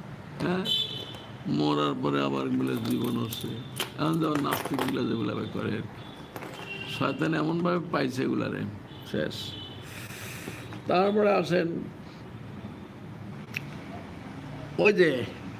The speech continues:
এই নাস্তিকবাদীরা কি বলে, সে কথা কিন্তু আল্লাহ আগে বলে গেছেন। তৌরাতে আছে, ইনজিলও আছে, ইব্রাহিমের গ্রন্থ আছে। নাস্তিক আছে নতুন না, শয়তান যখন জন্মাইছিল, শয়তান যখন হয়েছিল, তখন থেকে নাস্তিকও জন্মাইছে। বামপন্থী নাস্তিক,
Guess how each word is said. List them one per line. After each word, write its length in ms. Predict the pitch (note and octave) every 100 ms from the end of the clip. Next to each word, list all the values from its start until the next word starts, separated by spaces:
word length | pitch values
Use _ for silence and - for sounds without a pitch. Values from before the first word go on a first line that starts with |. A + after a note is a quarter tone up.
| -
এই 80 | D3+
নাস্তিকবাদীরা 960 | D3 D3+ C#3+ - F3 E3+ F3+ F3 E3+ E3+
কি 220 | - D#3
বলে, 320 | C3 A#2+ A2
সে 160 | - D3
কথা 220 | E3 E3
কিন্তু 240 | E3+ D#3+
আল্লাহ 300 | D3+ D#3 E3
আগে 140 | D3+ D#3
বলে 260 | C#3 C3
গেছেন। 300 | A#2 - - - - - - - - -
তৌরাতে 420 | D#3 E3+ E3+ F#3
আছে, 180 | D3 E3+
ইনজিলও 320 | D#3+ D#3 C#3+
আছে, 380 | A#2+ - B2+ B2
ইব্রাহিমের 440 | C#3 F3+ F3 F#3
গ্রন্থ 300 | E3+ D#3+ C3+
আছে। 180 | B2 A#2+
নাস্তিক 480 | C#3+ D#3 - E3+ E3
আছে 140 | D3+
নতুন 300 | D#3+ D#3 D3
না, 200 | A#2+ G#2+ A2 - - - - - -
শয়তান 480 | - D3 D3+ F3 E3
যখন 260 | E3+ F3
জন্মাইছিল, 720 | E3 E3 E3 E3 E3 F3 G3+ G3
শয়তান 480 | D3+ C#3 D3+ D#3
যখন 180 | D3 D3+
হয়েছিল, 540 | C3+ C#3+ - E3 G3+ -
তখন 260 | C3+ C3 C#3
থেকে 180 | C3+ C#3
নাস্তিকও 520 | B2+ B2 - C3+ B2
জন্মাইছে। 480 | A#2 G#2+ A2 A#2 - - - - - - - - - - - - -
বামপন্থী 680 | A#2+ D3+ D3+ D3 D3+ C3 C#2
নাস্তিক, 580 | C2+ - - - B2+